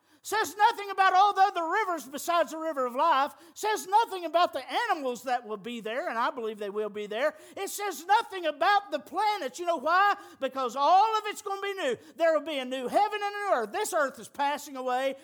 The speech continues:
A new heaven is earth. And the Bible says that the new Jerusalem, which is what only you can describe, 'cause it's only what we're told, will come down and sit upon a new earth. It's a city fifteen hundred miles high.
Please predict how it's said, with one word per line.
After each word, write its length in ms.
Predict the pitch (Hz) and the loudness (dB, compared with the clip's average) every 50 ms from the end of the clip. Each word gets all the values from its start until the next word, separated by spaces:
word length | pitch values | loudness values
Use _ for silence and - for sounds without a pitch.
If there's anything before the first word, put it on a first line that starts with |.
| - 302 240 | -16 -12 -10
A 60 | 254 | -8
new 180 | 277 302 294 - | -6 -6 -4 0
heaven 260 | 330 359 392 392 381 | 2 2 2 0 -4
is 80 | 320 | -4
earth. 280 | 311 285 277 285 294 285 - - - - | -2 0 2 0 0 -2 -8 -16 -14 -8
And 160 | 269 277 247 | -6 -4 -4
the 60 | 240 | -4
Bible 420 | 220 196 262 339 415 415 415 381 349 | -2 2 4 4 4 4 2 0 -2
says 400 | - - 339 349 392 392 370 - | -2 -2 0 0 0 0 -2 -2
that 180 | 349 277 240 | -4 -4 -4
the 120 | - 247 226 | -4 -6 -6
new 240 | 240 277 392 440 440 | -4 -2 -2 -2 0
Jerusalem, 540 | 392 440 453 453 427 415 359 247 294 277 262 | 0 0 0 0 0 0 -2 -4 -8 -4 -4
which 200 | 254 247 254 240 | -4 -4 -4 -8
is 140 | 214 - - | -12 -6 -2
what 220 | 277 254 254 254 - | -2 -2 -2 -2 -2
only 400 | 208 247 311 415 440 453 466 466 427 392 | 0 0 0 0 -2 -4 -6 -6 -4 -4
you 120 | 392 359 | -4 -4
can 160 | - 320 311 | -4 -8 -12
describe, 560 | 254 247 220 - - 240 220 214 214 214 208 214 _ _ _ _ | -12 -12 -14 -14 -10 -6 -4 -4 -2 -4 -6 -8 _ _ _ _
'cause 180 | 240 240 190 202 | -12 -10 -10 -10
it's 160 | 190 - - | -12 -10 -10
only 240 | 233 233 240 247 247 | -10 -10 -10 -10 -8
what 240 | 208 240 254 254 | -6 -6 -6 -6
we're 80 | 254 254 | -10 -12
told, 400 | - - 214 185 180 180 180 175 _ _ _ _ _ | -8 -8 -6 -6 -6 -8 -10 -14 _ _ _ _ _
will 140 | 170 165 - | -14 -14 -14
come 400 | - 226 277 302 311 330 294 240 | -10 -8 -8 -8 -8 -8 -6 -2
down 320 | 254 262 269 277 285 262 | -2 0 0 -2 -4 -6
and 160 | 202 196 - | -8 -12 -12
sit 520 | - - - - 320 311 247 240 247 247 _ _ _ - | -10 -10 -10 -6 -4 -4 -4 -4 -4 -10 _ _ _ -16
upon 300 | 208 - 247 240 240 240 | -14 -10 -6 -6 -6 -6
a 60 | 240 | -6
new 200 | 247 247 254 254 | -8 -6 -4 -2
earth. 280 | 254 254 220 196 - - - _ | 0 0 0 -2 -4 -8 -14 _
It's 220 | 262 349 381 - | -8 -6 -6 -6
a 100 | 339 294 | -6 -8
city 400 | - - - 427 427 392 349 277 | -6 -6 -4 -4 -4 -4 -4 -6
fifteen 600 | - - - 403 370 - - _ - 392 370 349 320 | -10 -8 -8 -8 -8 -8 -10 _ -8 -8 -6 -6 -4
hundred 320 | - 370 392 370 339 320 | -2 -2 -2 -2 -4 -6
miles 340 | 330 330 349 349 339 330 330 | -2 0 2 2 2 0 0
high. 380 | 349 370 359 339 294 240 214 | 2 4 4 6 4 4 2